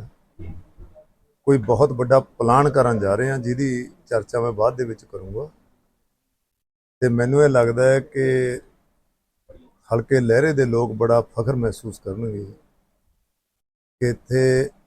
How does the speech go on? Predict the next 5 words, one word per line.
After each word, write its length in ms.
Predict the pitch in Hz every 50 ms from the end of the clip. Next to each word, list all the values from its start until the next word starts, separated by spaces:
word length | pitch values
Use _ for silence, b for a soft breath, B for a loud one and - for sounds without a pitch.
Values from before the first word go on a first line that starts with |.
| _ _ _ _
ਜਿਹੜੀ 280 | 98 113 123 131 151 147
ਮੈਡੀਕਲ 680 | 123 113 107 107 110 117 127 120 - 135 131 127 123
ਫੈਸਿਲਿਟੀ 640 | 120 - - 110 104 - - 123 123 123 120 127 120
ਕਰਨੀ 300 | 107 110 98 104 113 110
ਹੋ, 120 | 107 95